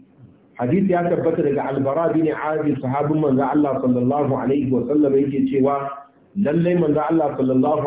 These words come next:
alaihi wa sallam, bayan hijirarsa daga Makka zuwa Madina, ya kasance yana fuskantar Baitul Maqdis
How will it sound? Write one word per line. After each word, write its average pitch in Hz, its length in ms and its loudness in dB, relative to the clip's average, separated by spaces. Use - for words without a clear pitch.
alaihi 131 280 0
wa 127 160 0
sallam, 139 360 2
bayan 147 400 0
hijirarsa 151 640 0
daga 120 200 -2
Makka 151 440 -2
zuwa 143 200 0
Madina, 135 560 0
ya 147 360 0
kasance 151 440 -2
yana 143 320 0
fuskantar 139 640 -2
Baitul 131 480 0
Maqdis 120 440 -2